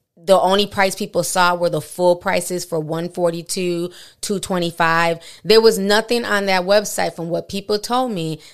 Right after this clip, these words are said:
that said that there was anything with a signature or anything extra coming with these outfits. All it showed was the outfits that were for sale. There was nothing differentiating what was a quote-unquote regular shirt and what was a shirt that was signed by Sheree.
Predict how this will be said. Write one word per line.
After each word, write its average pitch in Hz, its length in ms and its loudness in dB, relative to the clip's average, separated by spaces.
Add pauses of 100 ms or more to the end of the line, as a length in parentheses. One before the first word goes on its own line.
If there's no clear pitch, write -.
that 180 200 4
said 190 300 2
that 175 120 2
there 175 100 0
was 165 180 -4
anything 196 440 -4
with 165 120 0
a 151 80 -4
signature 226 1080 0 (180)
or 185 160 2
anything 196 480 -4 (100)
extra 208 400 0
coming 208 320 -4
with 180 200 -4
these 151 260 -8
outfits. 208 540 0 (360)
All 202 280 6
it 220 120 2
showed 190 360 2
was 175 180 0
the 160 180 -6
outfits 160 440 0
that 156 160 -2
were 156 120 -2
for 151 200 -8
sale. 143 440 -8 (240)
There 196 140 4
was 175 180 2
nothing 202 440 0
differentiating 175 1040 -4 (200)
what 175 180 4
was 160 160 2
a 151 80 0
quote-unquote 190 800 0
regular 233 400 0
shirt 269 420 0 (220)
and 190 180 -2
what 180 160 4
was 180 160 0
a 170 80 -2
shirt 165 300 -2
that 165 120 -2
was 160 140 -4
signed 151 300 -4
by 151 100 -2
Sheree. 156 640 -2